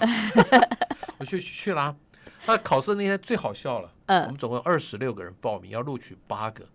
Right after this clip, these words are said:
Speaker 1: 哦。
Speaker 2: 是面谈嘛，
Speaker 1: 嗯。
Speaker 2: 就分四个梯次，我是第一个梯次，七个人嘛。
Speaker 1: 嗯。
Speaker 2: 我们七个都报告，报到了，就在一个教室等着叫进去跟
Speaker 1: 教授。
Speaker 2: 教授面谈。
Speaker 1: 面谈。
Speaker 2: 对。结果在等待中间，有一个助教进来说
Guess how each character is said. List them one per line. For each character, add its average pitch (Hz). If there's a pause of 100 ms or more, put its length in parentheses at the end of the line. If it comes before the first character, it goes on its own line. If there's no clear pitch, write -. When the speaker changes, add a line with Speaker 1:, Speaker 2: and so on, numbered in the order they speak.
(120)
Speaker 1:
哦。 160
Speaker 2:
是 160
面 147
谈 -
嘛， 98
Speaker 1:
嗯。 214
Speaker 2:
就 135
分 139
四 165
个 101
梯 104
次， -
我 95
是 -
第 131
一 -
个 123
梯 104
次， 101
七 -
个 123
人 87
嘛。 - (220)
Speaker 1:
嗯。 185
Speaker 2:
我 113
们 113
七 -
个 165
都 143
报 147
告， - (120)
报 147
到 127
了， 87 (260)
就 120
在 113
一 104
个 101
教 113
室 107 (100)
等 90
着 95
叫 131
进 110
去 104
跟 104 (540)
Speaker 1:
教 185
授。 170
Speaker 2:
教 127
授 113
面 113
谈。 208
Speaker 1:
面 175
谈。 - (120)
Speaker 2:
对。 92 (680)
结 -
果 147
在 143
等 101
待 131
中 123
间， 120
有 98
一 95
个 113
助 139
教 113
进 117
来 95
说 107